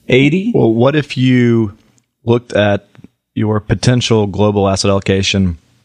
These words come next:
Speaker 2: in distinct buckets? And so this guy with the million bucks,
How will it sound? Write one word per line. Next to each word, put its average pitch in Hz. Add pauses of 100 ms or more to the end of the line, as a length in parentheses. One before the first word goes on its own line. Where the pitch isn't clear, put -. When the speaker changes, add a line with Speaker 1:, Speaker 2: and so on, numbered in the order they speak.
(500)
Speaker 2:
in 117
distinct 104
buckets? - (260)
And 104
so 117
this 117
guy 120
with 107
the 107
million 104
bucks, -